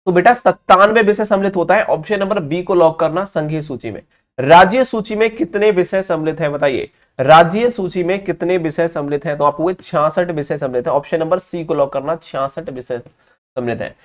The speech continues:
नेक्स्ट क्वेश्चन यहाँ बोला गया है, देखिए, समृद्धि, यहाँ बोला गया है समृद्धि सूची में कितने विषय सम्मिलित है। बहुत इंपॉर्टेंट क्वेश्चन है, समृद्धि सूची, राज्य सूची, संघ सूची में सत्तानवे है, ठीक है, याद रखें कितने हैं बेटा, सत्तानवे है,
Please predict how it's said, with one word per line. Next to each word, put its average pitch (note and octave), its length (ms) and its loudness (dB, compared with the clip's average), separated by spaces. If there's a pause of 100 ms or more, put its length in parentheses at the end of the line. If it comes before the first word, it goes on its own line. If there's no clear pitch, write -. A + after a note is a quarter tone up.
(180)
नेक्स्ट D#3+ 320 2
क्वेश्चन A3+ 280 0
यहाँ A3+ 160 4
बोला G#3+ 200 6
गया G3+ 180 4
है, A3 140 8
देखिए, G3 400 -2 (500)
समृद्धि, A3 540 4 (480)
यहाँ F3+ 140 4
बोला F#3 140 6
गया F#3 120 4
है - 40 4
समृद्धि F#3+ 460 -2 (520)
सूची E3 260 0
में F3 260 -2 (140)
कितने G#3+ 400 0
विषय F3 360 0
सम्मिलित C#3+ 380 -4
है। C#3+ 80 -6 (160)
बहुत G3 340 6
इंपॉर्टेंट G3 420 0
क्वेश्चन F3+ 280 0
है, G#3 160 -2 (240)
समृद्धि F#3 460 2
सूची, G#3 300 -6 (460)
राज्य E3+ 260 6
सूची, G#3 360 -4
संघ F#3+ 260 0
सूची G3 280 -4
में G3 100 -2
सत्तानवे D#3+ 520 0
है, G#3 140 -2 (340)
ठीक E3+ 120 2
है, G3+ 100 2 (440)
याद D3+ 180 4
रखें F#3 240 2
कितने F3+ 200 0
हैं G3 100 2
बेटा, G3+ 180 4
सत्तानवे D#3+ 540 0
है, G#3 140 0